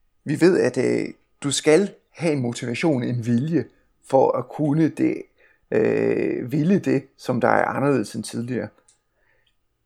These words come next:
Nummer to, så skal du have en evne, en, øh, kompetence, en kapacitet til at kunne gøre det,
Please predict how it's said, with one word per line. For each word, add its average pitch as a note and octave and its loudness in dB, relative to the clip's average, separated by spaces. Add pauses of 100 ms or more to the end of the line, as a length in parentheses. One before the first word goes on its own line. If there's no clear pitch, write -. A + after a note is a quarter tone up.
(100)
Nummer B2+ 2
to, - 2
så - -10
skal D#3 2
du D#3+ 0
have D#3 0
en C3+ 0
evne, C#3 2
en, A#2 -2
øh, A2 0 (220)
kompetence, B2+ -4
en B2 -4
kapacitet C3 -2
til - -2
at - 0
kunne D3 2
gøre C#3+ 8
det, C#3 4